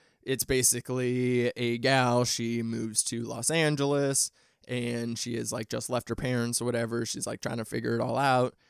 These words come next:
She moves into this, um, apartment complex that has, like, a, you know, warm,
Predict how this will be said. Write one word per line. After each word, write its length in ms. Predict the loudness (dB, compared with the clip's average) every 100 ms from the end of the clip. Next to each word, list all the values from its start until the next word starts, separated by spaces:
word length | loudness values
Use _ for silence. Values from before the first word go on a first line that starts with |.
| _ _
She 420 | -2 0 2 2
moves 500 | 0 0 0 0 -2
into 580 | 0 0 0 2 2 0
this, 380 | 0 0 -2
um, 480 | -2 -2 -2 -2 -6 -6
apartment 520 | -8 0 0 0 -6
complex 680 | -6 -6 -4 -4 -4 -2 -2
that 180 | -2 -4
has, 380 | -4 -4 -2 -2
like, 240 | -4 -4
a, 280 | -4 -2 -4 _ _
you 100 | -2
know, 160 | 0
warm, 580 | 0 0 2 0 -2 -6